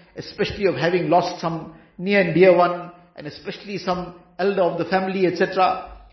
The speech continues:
then this mashwara, inshallah, will become a means of great help for us and will lighten our burden, will lighten our load, our emotional state. Inshallah, we will be able to then understand what is the path to take,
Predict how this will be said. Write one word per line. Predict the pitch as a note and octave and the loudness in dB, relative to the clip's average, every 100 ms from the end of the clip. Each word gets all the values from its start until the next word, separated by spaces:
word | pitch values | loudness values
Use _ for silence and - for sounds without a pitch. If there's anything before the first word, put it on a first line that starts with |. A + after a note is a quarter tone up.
| - | -14
then | C3+ F#3 E3+ | -6 -4 -2
this | E3 | -4
mashwara, | E3+ E3 F#3+ F3 E3+ | -4 -4 0 2 2
inshallah, | - E3+ D#3+ E3 - - - - | 0 -2 0 0 0 -2 -12 -14
will | D3 | -12
become | D3 F3+ D#3+ | -6 -4 -4
a | D3+ | -4
means | F3 F#3+ D#3+ | -4 -4 -2
of | D#3+ - | -4 0
great | F3+ F#3 F#3 | 0 0 0
help | F#3 G3 - | 2 2 2
for | F#3 | 4
us | G3 - - - _ _ - | 4 2 -8 -18 _ _ -8
and | F#3+ F3+ | -6 -2
will | E3 | 0
lighten | D3 E3+ A3 A3 F3+ D3 - - _ - | 2 4 4 4 2 0 -10 -20 _ -8
our | D#3+ E3 E3 | -2 0 4
burden, | F3+ F#3+ G3 G3 F3+ - | 4 4 2 -2 -8 -4
will | D#3+ | -2
lighten | D3 F#3 - F#3+ - | 2 2 2 -2 -2
our | D3 D3 | -2 2
load, | E3 F#3 F#3+ - - D3 | 6 6 4 0 -8 -8
our | D3+ | -6
emotional | D#3+ F3 F#3 - F#3 E3 - | -2 0 0 -2 -4 -4 -2
state. | F#3+ G3 F#3+ - _ _ - | 0 0 -4 -16 _ _ -16
Inshallah, | D3+ F#3 F3 F3+ F3 E3 | -6 0 0 4 4 4
we | |
will | D#3+ D3+ | 0 0
be | F3 | 0
able | F3+ E3 | 2 0
to | E3 | 0
then | D#3+ E3 D#3+ - - - _ | 2 2 2 -8 -16 -20 _
understand | - F3 D#3+ - G#3 G3 E3 | -10 -4 -2 2 2 2 0
what | F3 | 0
is | F3+ D3 | -2 -2
the | D3+ | -4
path | E3 E3+ E3+ | 2 0 0
to | - | 0
take, | F#3 F3+ F3+ - - | 2 4 2 -4 -14